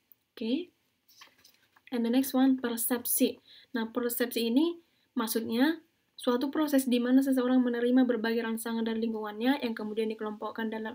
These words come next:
dan diberi arti atau merupakan suatu proses dapat dari melihat, menilai, dan sampai mengambil sikap. Persepsi. Apa persepsimu? Apa tanggapanmu? Apa pendapatmu? Gitu dia.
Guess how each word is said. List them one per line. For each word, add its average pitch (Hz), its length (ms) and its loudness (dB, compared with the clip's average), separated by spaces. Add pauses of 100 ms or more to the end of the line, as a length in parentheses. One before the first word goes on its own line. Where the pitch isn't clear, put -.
dan 220 160 -2
diberi 226 360 0
arti 240 400 -6
atau 254 280 0
merupakan 269 400 0
suatu 269 280 0
proses 262 360 0
dapat 247 360 -4 (360)
dari 285 240 6
melihat, 269 520 4
menilai, 247 400 6
dan 226 160 -2
sampai 240 720 -6 (240)
mengambil 240 400 0
sikap. - 320 -8 (160)
Persepsi. 277 880 -2
Apa 370 240 -6
persepsimu? 254 720 0
Apa 349 320 -8
tanggapanmu? 247 720 0
Apa 277 240 -6
pendapatmu? 226 720 2 (1900)
Gitu 208 160 -4
dia. 196 400 -6